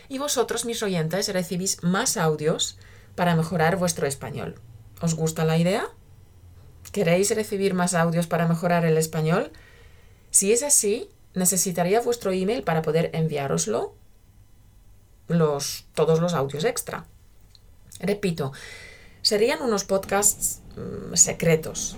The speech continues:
<laughs> secretos entre comillas, solo disponibles para los oyentes inscritos a mi newsletter. Será un contenido exclusivo para mis oyentes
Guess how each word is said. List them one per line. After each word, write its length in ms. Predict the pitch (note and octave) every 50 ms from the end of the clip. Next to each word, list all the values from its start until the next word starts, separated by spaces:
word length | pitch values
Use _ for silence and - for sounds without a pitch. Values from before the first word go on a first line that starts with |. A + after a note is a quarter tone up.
| - - - -
<laughs> 200 | - G3 F#3 -
secretos 600 | - - E3+ - - G3 D#3 D#3 D#3+ F3 F3 -
entre 220 | F#3 E3+ F3 D#3+
comillas, 540 | - D3+ C#3+ C#3+ C3 B2+ A#2+ - - - - -
solo 500 | - - - - G#3+ A3 A#3+ B3 B3 G#3+
disponibles 600 | F3+ F3+ - - F3 F3 E3+ E3 E3 F3 F#3+ F#3+
para 200 | - F3+ D#3+ D#3+
los 160 | D#3+ D#3+ D#3+
oyentes 440 | E3+ D#3+ D#3+ D#3 D#3 D#3+ F3+ F3 -
inscritos 460 | F3 E3 - - E3 E3 E3 F3+ F3+
a 60 | F#3
mi 120 | E3 E3 D#3
newsletter. 560 | D3+ D3 D3 - D3+ C3+ B2+ - - - - - - - - - - - -
Será 280 | - - G3 G3 G#3 A3+
un 80 | B3
contenido 560 | A#3+ C4 A#3+ A#3 A3+ A3 G#3 G#3+ G#3+ G#3+ G#3+
exclusivo 580 | G3 F#3 - - - F3+ F3 - G3 F#3+ G3+ G3+
para 200 | G3 F#3+ F#3 F3
mis 180 | F3 E3+ - F3
oyentes 500 | F3 F3 F3 F3 F#3 F#3+ F#3+ - -